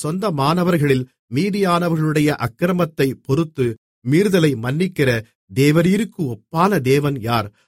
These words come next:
அவர் கிருபை செய்ய விரும்புகிறபடியால் அவர்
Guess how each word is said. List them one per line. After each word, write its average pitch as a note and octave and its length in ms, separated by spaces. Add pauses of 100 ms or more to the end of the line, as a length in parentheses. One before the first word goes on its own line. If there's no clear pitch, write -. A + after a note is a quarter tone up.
அவர் C3 560 (120)
கிருபை F#3 440
செய்ய C#3 560 (120)
விரும்புகிறபடியால் B2+ 1040 (320)
அவர் B2+ 560